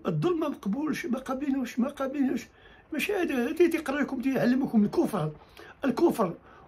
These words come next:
وتيعلمكم الشغب، وتيعلمكم هادشي. ما تبقوش شي الجوامع،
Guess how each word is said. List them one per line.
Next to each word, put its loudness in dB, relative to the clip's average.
وتيعلمكم 4
الشغب، 4
وتيعلمكم 2
هادشي. -2
ما 2
تبقوش -6
شي 2
الجوامع، 2